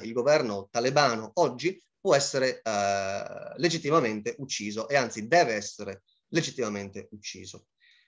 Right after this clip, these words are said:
Io mi scuso se mi sono dilungato moltissimo, spero di non avervi annoiato, spero di essere stato sufficientemente chiaro. Purtroppo sono tematiche molto comple-, complesse che sarebbe bello invece parlarne per ore.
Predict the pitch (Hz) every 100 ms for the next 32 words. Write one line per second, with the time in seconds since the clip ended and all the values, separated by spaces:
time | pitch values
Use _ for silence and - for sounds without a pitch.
0 | _ 151 147 117 113 123 - 190 202 151
1 | 131 - 139 131 120 117 120 127 127 113
2 | 110 151 - 156 165 160 - 135 127 113
3 | 113 123 110 107 110 135 127 - 185 175
4 | 151 131 123 160 127 123 - 185 151 -
5 | 143 131 120 123 117 120 110 107 107 104
6 | 104 139 151 123 123 170 165 131 120 -
7 | _ _ 123 135 151 127 127 120 131 147
8 | 131 113 123 110 107 104 127 110 131 156
9 | - 135 117 120 113 135 120 113 110 113
10 | 123 110 113 107 104 120 120 104